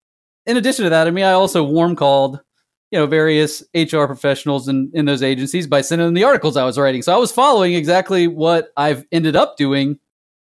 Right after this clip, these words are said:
but almost ten years later. And then in two thousand eleven, my wife and I moved to Pittsburgh to take over an office. And it was an office that had,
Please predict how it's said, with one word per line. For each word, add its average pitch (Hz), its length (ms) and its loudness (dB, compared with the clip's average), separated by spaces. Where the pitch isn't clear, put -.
but 151 420 0
almost 175 320 0
ten 175 120 2
years 156 200 0
later. 156 360 -2
And 185 100 -2
then 233 160 0
in 208 300 -2
two 220 160 -6
thousand 190 360 2
eleven, 185 380 2
my 156 120 2
wife 165 240 2
and 160 100 -2
I 147 200 2
moved 151 220 -2
to 147 80 -4
Pittsburgh 156 500 -2
to 151 60 -6
take 147 260 -2
over 139 200 -2
an 131 80 -2
office. 131 480 -4
And 135 280 -6
it 190 60 2
was 202 140 0
an 170 80 0
office 190 400 0
that 151 120 -4
had, 147 480 0